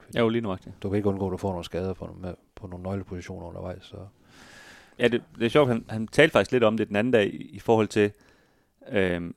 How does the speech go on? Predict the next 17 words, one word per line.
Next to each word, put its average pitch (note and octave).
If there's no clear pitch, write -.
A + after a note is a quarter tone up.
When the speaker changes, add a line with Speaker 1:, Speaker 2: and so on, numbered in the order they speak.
Speaker 2:
altså G#2
for A2
det A2
første, D3
så C#3
blev A#2+
han A2
slet B2
ikke B2+
kaldt G2
dem, F#2
øh, E2
indskiftere. A#2
Han G#2
kaldte G2
dem, F2+
øh, D#2+